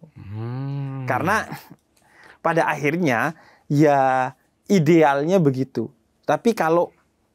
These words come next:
Speaker 2: lu gak mampu, ya gak ada masalah pakai kiri. Cuman lagi-lagi kan, tergantung perspektif kan.
Speaker 1: Tergantung perspektif.
Speaker 2: Makanya perspektifnya adalah perspektif kita
Speaker 1: Iya.
Speaker 2: sebagai seorang muslim. Dan yang kedua, itu bukan hanya soal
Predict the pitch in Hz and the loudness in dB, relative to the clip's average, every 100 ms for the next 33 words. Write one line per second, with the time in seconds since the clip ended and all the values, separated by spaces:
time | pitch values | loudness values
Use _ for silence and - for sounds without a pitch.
0 | _ - 185 175 151 147 156 208 262 - | _ 2 4 4 2 0 0 0 -2 -2
1 | 175 170 117 127 120 107 110 - 147 151 | 0 0 0 0 0 -2 -6 -2 0 2
2 | 117 - - - 143 123 - 117 123 123 | 0 -4 -20 -8 -2 -2 -2 -4 -4 -6
3 | 110 _ - 151 240 240 202 226 285 254 | -8 _ -2 0 2 2 4 4 4 2
4 | 165 151 156 _ - 175 208 202 208 247 | 2 -2 -8 _ -12 -2 0 2 2 2
5 | 233 - 262 294 233 139 143 147 139 143 | 0 0 0 0 0 2 2 2 0 -2
6 | 135 - 120 247 233 190 - 165 156 147 | 0 0 2 0 0 -2 -2 -2 0 -4
7 | 202 233 156 175 208 156 - - 147 - | 0 0 2 2 2 -4 -2 -2 -2 -2
8 | 151 - 139 127 - 107 95 - 143 131 | -4 -2 -4 -4 -10 -10 -8 -4 0 2
9 | 135 131 123 120 117 - 196 202 165 180 | 0 0 -2 -2 -4 -2 0 2 2 2
10 | 185 170 170 208 262 160 165 _ _ _ | 2 0 0 2 4 2 0 _ _ _
11 | _ _ - 202 180 - 254 180 165 175 | _ _ -2 0 0 2 4 4 2 0
12 | 165 - 208 190 135 143 - - - - | -2 -2 -2 -2 -4 -8 -14 -16 -10 -2
13 | 170 - _ - 208 220 214 | -2 -2 _ 0 2 0 -4